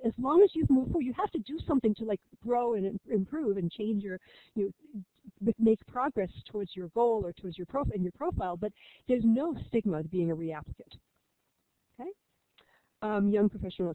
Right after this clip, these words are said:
student, I've been working for two years, will be three. T-, I, I mean, three is not a particularly young, you know, as long as you've had an impact in, in your work. Um, Alexander, "I see consulting as a typical industry accepted to business school. Are you at a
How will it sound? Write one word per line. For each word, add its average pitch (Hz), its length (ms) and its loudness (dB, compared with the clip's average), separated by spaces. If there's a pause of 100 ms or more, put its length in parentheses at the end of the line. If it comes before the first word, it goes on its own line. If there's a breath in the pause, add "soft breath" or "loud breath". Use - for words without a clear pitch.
student, 196 200 -6
I've 180 80 -6
been 180 100 -6
working 180 220 -6
for - 120 -18
two 190 60 -6
years, 160 160 -8
will 190 60 -8
be 185 120 -4
three. 214 120 -4 (320 loud breath)
T-, 269 100 -8
I, 277 220 -2
I 285 40 2
mean, 302 280 8
three 330 440 4
is 269 120 2
not 233 240 4
a - 20 2
particularly 190 600 -2 (160)
young, 165 440 2 (240)
you 208 120 -2
know, 147 220 -8
as 202 120 -4
long 226 200 6
as 269 80 0
you've 233 140 -4
had 214 120 -2
an 190 100 2
impact 165 340 -2
in, 160 160 -2
in 165 120 0
your 160 100 0
work. - 180 -16 (640 soft breath)
Um, 214 400 0 (120)
Alexander, 226 680 0
"I 240 180 0
see - 80 2
consulting 254 600 0
as 214 200 0
a 202 300 2 (360)
typical 294 260 2
industry 233 360 4
accepted 202 340 0
to 208 80 -6
business 302 240 4
school. 180 180 -4
Are 190 60 0
you 214 180 4
at 208 60 2
a 214 80 4